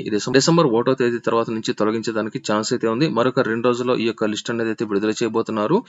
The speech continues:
ఎవరి పేర్లు అయితే తొలగించారో ఆ యొక్క వ్యక్తులు మొత్తం తప్పనిసరిగా వారికి సంబంధించిన వివరాలు అనేది గ్రామ, అలాగే వార్డు సచివాలయాల ద్వారా వారికి సంబంధించిన డాక్యుమెంట్లు కనుక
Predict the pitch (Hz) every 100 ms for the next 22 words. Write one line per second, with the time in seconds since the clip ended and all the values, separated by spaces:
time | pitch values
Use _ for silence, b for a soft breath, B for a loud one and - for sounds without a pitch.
0 | B B 120 151 160 165 156 151 151 104
1 | 117 120 117 139 - 113 117 113 107 -
2 | 131 104 104 131 113 107 117 120 117 117
3 | 107 107 107 107 113 107 123 107 101 110
4 | 107 110 113 104 107 110 107 110 101 101
5 | - 113 113 107 107 104 104 110 101 101
6 | 110 107 - 101 101 101 113 104 107 101